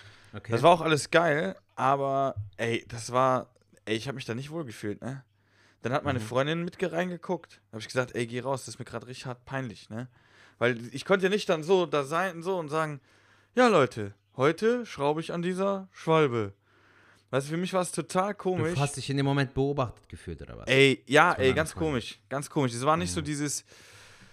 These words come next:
Speaker 2: weiß ich nicht, das ist so, weil du dir auch live gehst, du, du, du, du schneidest ja jetzt nix, äh, das ist ja komplett, also es war komisch. Ich w-, hab jetzt so eine Idee, dass ich das vielleicht, äh, anders mache, indem ich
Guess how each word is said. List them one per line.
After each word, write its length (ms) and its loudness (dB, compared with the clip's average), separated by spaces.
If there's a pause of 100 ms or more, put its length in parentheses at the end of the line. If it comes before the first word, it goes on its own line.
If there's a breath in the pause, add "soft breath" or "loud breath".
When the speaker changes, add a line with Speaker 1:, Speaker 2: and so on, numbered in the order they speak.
(720 loud breath)
Speaker 2:
weiß 240 -2
ich 160 -2
nicht, 420 -10
das 120 -4
ist 160 -4
so, 140 4
weil 120 6
du 80 4
dir 140 6
auch 120 4
live 360 0
gehst, 360 -4
du, 140 -4
du, 140 -4
du, 280 -4
du 160 -6
schneidest 520 -4
ja 120 -4
jetzt 240 -6
nix, 440 -8
äh, 220 0
das 120 -4
ist 160 -6
ja 80 0
komplett, 420 -6
also 140 -4
es 140 -6
war 340 -2 (640 loud breath)
komisch. 500 4
Ich 280 -6
w-, 560 -4
hab 160 -8
jetzt 140 0
so 60 -2
eine 100 -2
Idee, 200 -2
dass 120 -2
ich 60 -10
das 80 -12
vielleicht, 280 -4
äh, 40 -12
anders 440 -2
mache, 240 -6
indem 360 -2
ich 340 -8